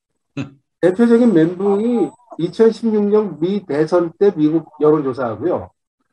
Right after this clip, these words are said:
Speaker 2: 우리 이제 지난 지-, 요 전전 총선 때 여론조사입니다.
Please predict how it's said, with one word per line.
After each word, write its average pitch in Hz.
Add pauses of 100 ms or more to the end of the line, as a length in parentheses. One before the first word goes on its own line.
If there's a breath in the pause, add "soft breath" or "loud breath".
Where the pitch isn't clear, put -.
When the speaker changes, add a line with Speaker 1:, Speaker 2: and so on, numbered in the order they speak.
(120)
Speaker 2:
우리 185
이제 160
지난 165 (220)
지-, - (220)
요 196
전전 170
총선 226
때 208
여론조사입니다. 139